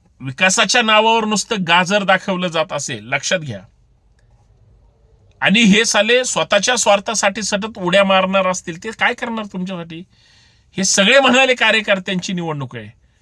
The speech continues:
पण स्वार्थी, मी जे सुरुवातीला नावं घेतली, ही सगळी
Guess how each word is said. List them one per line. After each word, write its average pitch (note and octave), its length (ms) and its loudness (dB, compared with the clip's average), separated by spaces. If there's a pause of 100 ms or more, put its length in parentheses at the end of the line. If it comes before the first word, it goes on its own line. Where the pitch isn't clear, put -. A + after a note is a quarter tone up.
(200)
पण B2 80 -14
स्वार्थी, G3 960 0
मी F3+ 180 0
जे G#3 160 0
सुरुवातीला G3 580 0
नावं F#3 260 0
घेतली, E3+ 440 -8 (460)
ही D#3 60 -6
सगळी G#3+ 560 0